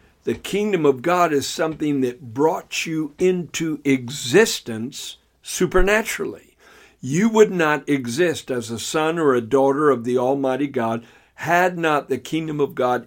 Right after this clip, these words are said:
influenced you when you were in a fallen state, lost and without God in this world. So children of the kingdom, that's who we are. Heirs of the kingdom,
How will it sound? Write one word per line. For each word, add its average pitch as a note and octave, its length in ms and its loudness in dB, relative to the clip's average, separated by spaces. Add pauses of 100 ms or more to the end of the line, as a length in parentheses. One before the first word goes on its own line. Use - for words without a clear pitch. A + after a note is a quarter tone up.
(140)
influenced D3 920 0
you B2 160 0
when A#2 220 2
you D3 180 0
were B2 200 4
in A#2+ 180 0
a G#2+ 80 -4
fallen B2+ 640 2
state, - 580 -6 (460)
lost D3 680 4 (160)
and A#2 160 -2
without B2 400 2
God B2 320 -2
in A#2 160 0
this A#2+ 260 -2
world. G2+ 400 -6 (520)
So A#2 240 2
children E3+ 560 6
of F3 100 2
the F3+ 80 6
kingdom, G3+ 560 2 (240)
that's A#2+ 300 -4
who C3+ 180 4
we D#3+ 240 6
are. F3+ 500 4 (520)
Heirs D#3 400 8
of D3+ 100 -2
the D#3+ 100 0
kingdom, F#3 580 0